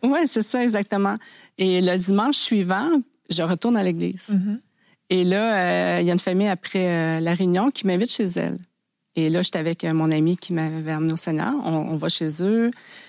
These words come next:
Speaker 1: Et moi, pas gênée. En plus, il y avait des enfants je-, <laughs> des jeunes enfants. Je me dis, « Oh, j'aurais pas dit, euh, tout mon, mon témoignage », mais je, je dis tout mon témoignage, je dis tout ça. Et là, euh, la sœur, elle me dit, euh, «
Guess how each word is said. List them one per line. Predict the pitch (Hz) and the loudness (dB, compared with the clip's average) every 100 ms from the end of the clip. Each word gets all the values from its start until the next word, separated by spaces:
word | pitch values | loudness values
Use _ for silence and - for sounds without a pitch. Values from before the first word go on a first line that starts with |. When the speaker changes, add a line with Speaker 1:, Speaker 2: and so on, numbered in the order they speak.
| - | -6
Speaker 1:
Et | 190 202 | 0 2
moi, | 202 233 240 - _ _ | 4 2 0 -4 _ _
pas | 214 | -2
gênée. | 196 190 170 165 190 240 240 - - | 0 2 4 4 4 2 0 -4 -6
En | 160 | -6
plus, | - 190 | -2 -2
il | |
y | |
avait | 165 160 | -2 -2
des | 160 165 | -2 -2
enfants | 156 - 170 | -2 -2 -2
je-, | 156 165 - | -2 -4 -2
<laughs> | 202 254 | 0 2
des | 190 | 2
jeunes | 220 233 226 220 226 | 2 2 2 2 2
enfants. | 196 214 | 0 0
Je | 202 | 0
me | 196 | 2
dis, « | 180 185 | 0 -2
Oh, | - 202 196 370 339 311 285 | -2 -2 -6 -4 -2 0 0
j'aurais | - 185 180 | -2 -2 -2
pas | - 190 190 190 - 175 - | -2 -2 0 0 -4 -8 -6
dit, | 175 202 | -2 0
euh, | 180 | 0
tout | 170 202 | -2 0
mon, | 190 180 170 - - | 2 0 -2 -6 -4
mon | 180 165 165 | 0 2 0
témoignage », | 156 185 170 170 190 269 233 | 0 0 2 2 2 0 0
mais | 165 | 0
je, | 160 170 170 - _ | 0 -2 -4 -12 _
je | 170 165 | -4 -2
dis | 202 | -2
tout | 208 330 | 2 2
mon | 302 | 2
témoignage, | 247 208 175 156 175 226 | 2 2 2 0 2 0
je | |
dis | 190 185 | 0 -2
tout | 226 | -2
ça. | 208 - - 240 _ _ _ - - - - _ | -2 -2 -6 -10 _ _ _ -16 -16 -20 -20 _
Et | - 165 | -2 0
là, | 208 254 190 175 170 | 2 2 2 2 0
euh, | |
la | 165 165 | 0 -2
sœur, | 185 233 254 | 0 0 0
elle | 185 | 0
me | 175 165 | 2 2
dit, | 170 202 208 | 2 2 2
euh, « | 170 | 2